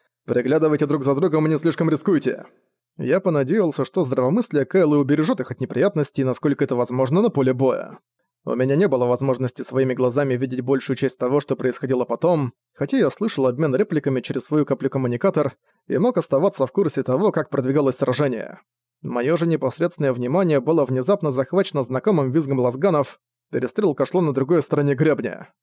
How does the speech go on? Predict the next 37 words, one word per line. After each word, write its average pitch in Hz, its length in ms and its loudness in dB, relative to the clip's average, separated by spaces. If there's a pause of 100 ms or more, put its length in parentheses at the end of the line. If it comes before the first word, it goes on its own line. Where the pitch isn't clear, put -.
(320)
«Похоже, 175 420 2
на 175 120 2
первом 185 260 2
подбитом 156 360 0
челноке 160 440 2
остались 170 380 2
выжившие», 156 640 0 (400)
произнес 120 480 -4
Грубер, 160 560 0
отводя 127 380 -2
взгляд 151 300 0
от 120 80 -8
своего 135 240 0
тактического 135 560 -6
дисплея 143 560 0 (260)
и 139 160 0
выжидающе 151 640 2
глядя 135 260 2
на 139 60 2
меня. 127 460 -2 (460)
При 120 160 -4
лейтенанте 139 540 -2
было 147 240 2
четверо 135 320 -4
солдат, 127 540 -2 (120)
но 220 200 0
они 143 160 2
были 156 160 2
заняты 139 360 0
ауспиками 135 580 -2
и 123 80 0
связью, 143 600 0 (120)
координируя 139 640 2
действия 135 420 0
боевых 135 320 2
отрядов 127 320 -2
взвода, 143 500 2